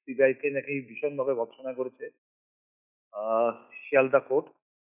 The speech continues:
তো আগামীকাল মনে হচ্ছে এটা কিছু একটা নিষ্পত্তি হতে পারে বা কালকে দুপুর দুটো বা একটার মধ্যে,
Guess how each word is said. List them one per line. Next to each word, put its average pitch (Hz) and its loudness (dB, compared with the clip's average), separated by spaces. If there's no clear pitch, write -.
তো 127 4
আগামীকাল 170 6
মনে 175 4
হচ্ছে 208 4
এটা 156 2
কিছু 175 -6
একটা 196 0
নিষ্পত্তি 165 -4
হতে 156 -2
পারে 180 2
বা 180 4
কালকে 151 0
দুপুর 147 -12
দুটো 147 0
বা 143 6
একটার 143 -2
মধ্যে, 143 -6